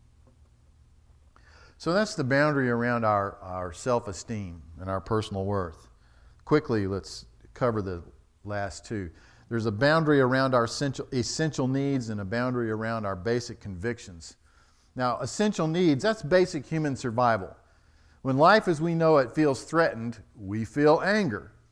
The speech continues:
Earlier on in this story of Samuel and David and Jonathan, uh, Sam-, uh, Saul was, pardon me, Saul and David and Jonathan, Saul was leading a battle against the Philistines. They were having a great day. They were whooping up on the Philistines.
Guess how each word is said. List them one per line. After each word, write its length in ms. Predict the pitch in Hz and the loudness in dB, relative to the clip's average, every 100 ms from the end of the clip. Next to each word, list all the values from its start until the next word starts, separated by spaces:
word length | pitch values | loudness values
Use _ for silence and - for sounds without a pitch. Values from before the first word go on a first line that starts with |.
| _ _ _ _ 147 | _ _ _ _ 4
Earlier 480 | 170 180 165 143 | 6 8 6 6
on 340 | 151 160 123 113 | 4 4 2 -2
in 220 | 127 123 | -6 -4
this 140 | 113 | -6
story 500 | - - 156 147 120 | -10 -6 -2 0 0
of 160 | 107 98 | -4 -8
Samuel 560 | - 131 131 127 120 107 | -8 -6 -4 -2 -2 -4
and 100 | 98 | -2
David 320 | 120 120 113 | -2 -2 -4
and 140 | 98 | -6
Jonathan, 640 | 92 135 170 - 101 98 - - - - - - | -4 0 0 -2 -8 -16 -18 -20 -20 -20 -20 -14
uh, 300 | 107 107 101 | -2 0 0
Sam-, 400 | 98 - 156 160 123 | -4 -4 -4 -2 -2
uh, 300 | 113 107 101 - | -2 -2 -4 -12
Saul 680 | - 160 160 147 123 127 | -4 2 6 6 6 2
was, 420 | 117 117 110 104 - - _ | -2 -2 -2 -6 -18 -20 _
pardon 240 | - 113 90 | -8 -6 -8
me, 80 | |
Saul 420 | 82 - 156 147 110 | -12 0 2 2 0
and 80 | |
David 280 | 104 104 101 | -6 -8 -8
and 100 | 98 | -10
Jonathan, 460 | 98 104 98 117 123 - - - - _ - - - - | -10 -10 -10 -12 -16 -20 -20 -20 -20 _ -20 -20 -20 -20
Saul 720 | - 156 185 139 123 127 - - - - _ | -6 4 6 6 4 0 -12 -20 -20 -20 _
was 460 | 123 127 117 98 127 | 2 2 2 0 4
leading 380 | 151 160 135 | 6 8 6
a 80 | 120 | 2
battle 420 | 107 143 165 143 | 6 8 8 8
against 280 | 127 139 131 | 4 2 -2
the 80 | 120 | -6
Philistines. 680 | - 135 185 - 196 190 147 | 2 6 6 4 -2 0 2
They 80 | |
were 100 | 131 | 4
having 180 | 131 131 | 4 4
a 60 | 117 | 4
great 320 | 175 208 143 | 6 4 6
day. 320 | 226 208 117 | 8 8 6
They 80 | 110 | 0
were 100 | 110 | -2
whooping 360 | 107 202 180 180 | 4 4 6 6
up 160 | 170 | 6
on 100 | 151 | 4
the 80 | 139 | 0
Philistines. 720 | 135 156 156 - 98 - - | 4 4 4 0 -10 -12 -20